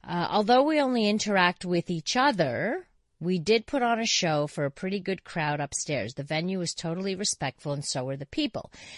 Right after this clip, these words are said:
But until recently, we had not met another couple one-on-one, first for a drink or dinner, until last weekend.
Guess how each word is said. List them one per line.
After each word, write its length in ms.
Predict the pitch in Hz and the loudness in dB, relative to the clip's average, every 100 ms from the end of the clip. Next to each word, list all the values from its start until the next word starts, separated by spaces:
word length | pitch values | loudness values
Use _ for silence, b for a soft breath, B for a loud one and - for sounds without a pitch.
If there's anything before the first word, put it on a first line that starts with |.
| B - | B 0
But 140 | 220 | 2
until 320 | 233 - 370 | 2 2 2
recently, 480 | 302 240 - 202 202 | 4 2 0 0 2
we 140 | 185 | 2
had 160 | 190 156 | 2 2
not 280 | 170 214 - | 2 2 2
met 240 | 175 170 | 2 2
another 320 | 165 156 156 | 2 0 -2
couple 680 | - - 175 - 131 135 160 b b - | -4 -2 -4 -2 -4 -4 -6 b b -4
one-on-one, 920 | 165 190 185 170 160 151 143 143 143 | 0 2 4 2 2 0 0 -2 -6
first 440 | - 185 202 - | -2 0 0 -2
for 160 | - 196 | 0 2
a 80 | 175 | 2
drink 320 | 165 160 156 | -2 -2 -2
or 80 | 147 | -2
dinner, 320 | 147 143 139 | -2 -2 -2
until 320 | 139 170 139 | -4 -6 -6
last 480 | 139 147 151 - - _ | -4 -4 -4 -10 -16 _
weekend. 580 | 156 151 143 101 73 - | -6 -6 -4 -6 -8 -12